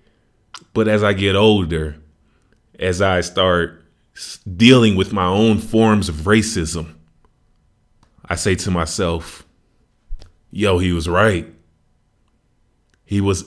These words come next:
absolutely right. And then now we're seeing it play out today. It's never changed,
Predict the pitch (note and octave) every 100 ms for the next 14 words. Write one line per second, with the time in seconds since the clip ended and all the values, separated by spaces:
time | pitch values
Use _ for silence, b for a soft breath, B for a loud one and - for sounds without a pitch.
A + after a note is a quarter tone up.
0 | - F2 F2 E2+ - - - F#2+ F2 E2
1 | D#2 D2 D2+ _ _ _ _ _ F2 F2+
2 | F2+ A2+ A2+ D2+ - _ _ _ _ _
3 | _ _ _ _ _ - A2+ F#2+ F#2+ A#2
4 | A2 F#2+ F#2 F2+ - - G2 G#2 G#2+ G2
5 | - - B2+ A#2+ F#2 D#2+ - A2+ G2+ G2+
6 | G#2+ F2+ - - _ _ _ _ _ _
7 | _ _ _ _ _ _ - - F2 G#2+
8 | B2+ D#2 D2 - _ - G2+ A#2 D3+ E3
9 | D#3+ D3+ C#3 F2+ D2 -